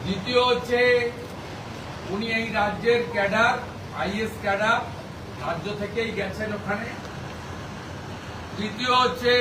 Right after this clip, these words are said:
ওনার বিরুদ্ধে অনেক অভিযোগ আছে,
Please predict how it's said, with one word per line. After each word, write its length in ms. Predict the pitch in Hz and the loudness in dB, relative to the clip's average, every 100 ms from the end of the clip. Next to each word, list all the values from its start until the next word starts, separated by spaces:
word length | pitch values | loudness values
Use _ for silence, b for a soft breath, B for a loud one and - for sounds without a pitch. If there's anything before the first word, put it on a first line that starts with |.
| 240 240 240 - - - - - - - - - - - - - - - - - - - - - - - - | 8 6 0 -6 -8 -10 -10 -10 -10 -10 -10 -10 -10 -10 -8 -8 -8 -4 -2 0 0 -2 -4 -8 -8 -8 -6
ওনার 360 | 170 214 233 226 | 2 6 6 6
বিরুদ্ধে 460 | 226 233 208 226 | 0 -4 0 2
অনেক 380 | 233 226 226 202 | 2 2 -2 -2
অভিযোগ 480 | 202 202 196 240 226 | -2 -2 0 2 2
আছে, 540 | 220 220 220 185 170 | 0 0 0 0 -2